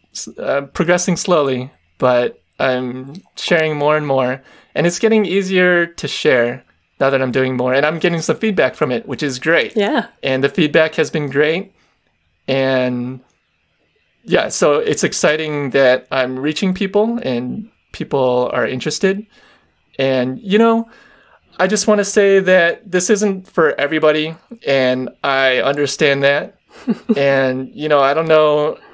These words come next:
Speaker 1: how interested I would be in
Speaker 2: <laughs>
Speaker 1: this if someone else was doing it. But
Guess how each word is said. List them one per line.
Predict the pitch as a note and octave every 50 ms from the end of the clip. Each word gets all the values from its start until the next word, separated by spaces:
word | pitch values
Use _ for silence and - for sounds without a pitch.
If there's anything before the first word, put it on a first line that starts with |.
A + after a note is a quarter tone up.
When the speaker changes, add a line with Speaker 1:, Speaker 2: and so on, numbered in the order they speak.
| - - _ _ _
Speaker 1:
how | - - - D#3+ C#3+ C3+ C3+ A#2+
interested | C3+ C3+ - - C#3+ - - - D3+ C#3+ - -
I | - - D3 C#3 C3+
would | C#3 D#3 D3 C3+
be | - D3+ D3+ D3 D#3 E3+ F3+ F3+ - - _
in | - C#3+ D3+ D3 D3 D3+ D3+ D3+ D3+ D3+ D3+ - G#3 - -
Speaker 2:
<laughs> | _ -
Speaker 1:
this | F#3 E3+ F3+ F3+ -
if | - D3+ -
someone | - - G#3 F3+ F#3+ F3+ F3+
else | G3 F#3+ - -
was | F3+ D#3+ -
doing | - F3+ F#3 G3 G#3
it. | A3+ A3+ A3+ - - - - - - - - - - - - - - - - - - - -
But | - D3+ D#3 D3 C#3+ D#3 - -